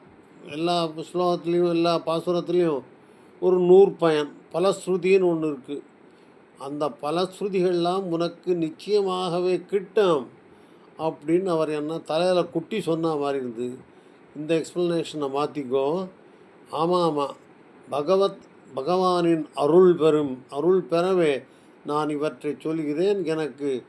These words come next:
அவை நிச்சயமாக கிடைக்கும் அப்படின்னு சொல்லுங்கோ அப்படின்னு அவர் சொல்ற மாதிரி இருந்தது. ஏன்னா, நாங்க "தட்டுங்கள் திறக்கப்படும்,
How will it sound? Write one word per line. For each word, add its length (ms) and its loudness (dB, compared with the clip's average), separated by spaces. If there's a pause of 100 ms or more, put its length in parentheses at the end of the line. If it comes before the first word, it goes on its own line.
(400)
அவை 360 -2
நிச்சயமாக 920 -2 (120)
கிடைக்கும் 580 -2 (560)
அப்படின்னு 680 0
சொல்லுங்கோ 420 -4 (240)
அப்படின்னு 360 -4
அவர் 180 -2
சொல்ற 460 -4
மாதிரி 440 -6
இருந்தது. 600 -8 (500)
ஏன்னா, 200 0
நாங்க 360 -2
"தட்டுங்கள் 720 -2
திறக்கப்படும், 880 -4